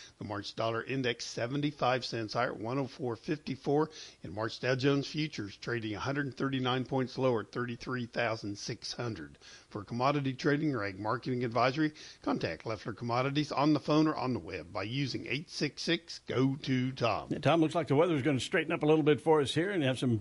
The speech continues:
Speaker 2: fairly nice days in the, in the, uh, next week or so, but it doesn't look like there's much moisture,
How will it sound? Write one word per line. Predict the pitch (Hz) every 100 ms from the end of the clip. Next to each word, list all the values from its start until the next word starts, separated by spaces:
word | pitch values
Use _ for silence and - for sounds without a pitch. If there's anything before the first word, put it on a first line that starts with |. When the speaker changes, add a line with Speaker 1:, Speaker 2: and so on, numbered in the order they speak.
| -
Speaker 2:
fairly | 180 160
nice | 156 147 117
days | 139 196 196 113
in | 113
the, | 95 - - - - - 127
in | 127
the, | 123 117 117 117
uh, | 113
next | 123 117 117
week | 120 120
or | 104
so, | - 127
but | 143
it | 104
doesn't | 156 147
look | 151
like | 156
there's | 135 120
much | 165 -
moisture, | 127 196 - 120 110